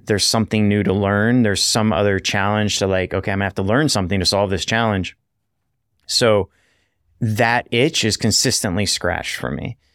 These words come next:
So m-, turning yourself into a sponge, using relationships. The sponge thing is important because podcasts like this, the person does not have to be Elon Musk to give you some really valuable advice. And generally speaking, it might not even be, like, an Elon Musk or Mark Zuckerberg who's gonna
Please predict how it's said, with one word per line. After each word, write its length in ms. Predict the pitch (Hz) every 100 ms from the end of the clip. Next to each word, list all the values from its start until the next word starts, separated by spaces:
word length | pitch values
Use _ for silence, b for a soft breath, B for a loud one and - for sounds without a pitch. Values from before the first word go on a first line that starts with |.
| _ _ _ _
So 320 | - 135 120
m-, 140 | 110 113
turning 300 | - 139 139
yourself 260 | 120 123
into 140 | 117 107
a 40 |
sponge, 500 | - 101 98 95 -
using 420 | 104 120 117 127
relationships. 840 | 113 98 98 95 101 90 76 - -
The 120 | 123
sponge 380 | 127 - 151 190
thing 140 | 156 131
is 100 | 110
important 600 | 98 120 104 101 98 101
because 360 | 104 110 95 -
podcasts 460 | - 104 107 107 -
like 180 | 90 90
this, 400 | 110 175 - - _ _ _ _ _
the 120 | 123 131
person 480 | - 202 254 165
does 180 | 123 117
not 280 | 113 127 113
have 200 | 123 117
to 80 | 113
be 320 | 110 104 120
Elon 240 | 113 104
Musk 340 | 98 139 107 - -
to 100 | 123
give 240 | 101 117
you 100 | 117
some 320 | 104 104 98 104
really 280 | 139 131
valuable 560 | 92 101 113 107 95 90
advice. 480 | 90 101 95 71 - _ _ -
And 200 | 135 127
generally 420 | 110 127 180 220
speaking, 520 | 214 - 220 220 220 - b b
it 100 | 139
might 240 | 135 139 170
not 160 | 139
even 320 | 127 135 135 107
be, 220 | 107 104
like, 180 | 98 95
an 100 | 98
Elon 280 | 101 95 95
Musk 260 | 95 87
or 120 | 101
Mark 240 | 95 95 85
Zuckerberg 460 | 95 92 92 92 87
who's 180 | 92
gonna 300 | 95 95 90